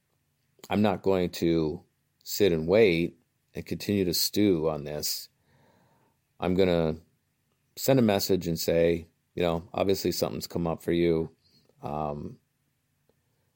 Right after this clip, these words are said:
thanks anyways. We'll, maybe we'll reconvene at some point in the future," and kind of put it to bed so that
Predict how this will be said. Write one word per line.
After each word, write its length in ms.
thanks 240
anyways. 580
We'll, 520
maybe 200
we'll 180
reconvene 520
at 120
some 160
point 220
in 60
the 60
future," 540
and 100
kind 180
of 120
put 180
it 120
to 80
bed 400
so 180
that 240